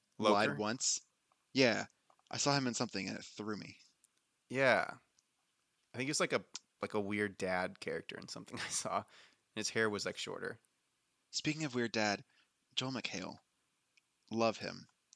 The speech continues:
Speaker 1: So mad that he was in that movie with the four people. I don't remember the title of the movie. It just made me
Speaker 2: <laughs> I
Speaker 1: so
Speaker 2: d-,
Speaker 1: angry. His
Speaker 2: I
Speaker 1: char-,
Speaker 2: have
Speaker 1: I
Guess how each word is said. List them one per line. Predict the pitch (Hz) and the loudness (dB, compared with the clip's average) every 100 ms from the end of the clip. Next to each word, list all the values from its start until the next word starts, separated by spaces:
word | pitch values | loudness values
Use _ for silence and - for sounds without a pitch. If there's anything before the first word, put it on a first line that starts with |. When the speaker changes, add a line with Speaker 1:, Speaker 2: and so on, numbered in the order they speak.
| _ _ | _ _
Speaker 1:
So | - - 127 | 0 2 4
mad | 117 107 98 95 | 2 0 0 -2
that | - | -6
he | 110 | -6
was | 101 101 | -6 -4
in | |
that | 98 92 | -6 -6
movie | 95 87 | -6 -8
with | 87 | -10
the | - | -10
four | - | -8
people. | 92 101 87 - _ - - | -8 -8 -10 -10 _ -20 -16
I | - | -2
don't | 123 | 0
remember | 131 | 2
the | 117 | 0
title | 127 113 | 2 0
of | |
the | 110 | 0
movie. | 104 98 | -4 -4
It | 95 | -2
just | - | 0
made | 107 | 4
me | |
Speaker 2:
<laughs> | 165 | 4
I | |
Speaker 1:
so | 151 117 | 6 4
Speaker 2:
d-, | 95 | 2
Speaker 1:
angry. | 95 101 104 - - - - - | -2 -8 -10 -12 -6 -6 -6 -8
His | 143 120 | 0 6
Speaker 2:
I | 139 | 8
Speaker 1:
char-, | 139 | 8
Speaker 2:
have | 139 - | 6 4
Speaker 1:
I | 139 147 156 | 8 10 10